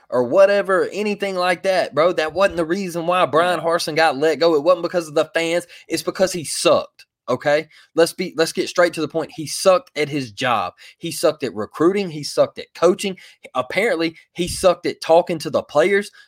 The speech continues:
Speaker 1: because we've had a couple come out and say, "Hey, dog, like,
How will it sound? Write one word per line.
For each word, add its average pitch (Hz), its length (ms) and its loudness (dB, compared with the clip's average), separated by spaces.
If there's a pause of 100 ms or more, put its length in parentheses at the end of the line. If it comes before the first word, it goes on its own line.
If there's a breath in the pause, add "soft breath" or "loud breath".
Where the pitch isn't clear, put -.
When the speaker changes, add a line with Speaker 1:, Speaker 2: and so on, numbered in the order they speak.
(160)
Speaker 1:
because 127 420 0
we've 131 260 -4
had 165 180 2
a 131 80 2
couple 185 360 2
come 170 220 -2
out 180 140 2
and 147 100 -6
say, 147 140 0
"Hey, 160 180 2
dog, 143 280 4
like, 113 180 0